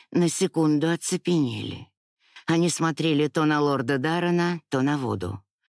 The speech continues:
а потом одновременно кинулись к воде.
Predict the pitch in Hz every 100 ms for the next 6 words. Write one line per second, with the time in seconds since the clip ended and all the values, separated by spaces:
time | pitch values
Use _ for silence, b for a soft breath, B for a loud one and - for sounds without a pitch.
0 | _ 117 101 120 190 143 104 104 _ _
1 | - 139 127 143 135 175 180 147 143 143
2 | 147 127 - 151 135 123 131 - - -
3 | 135 135 120 101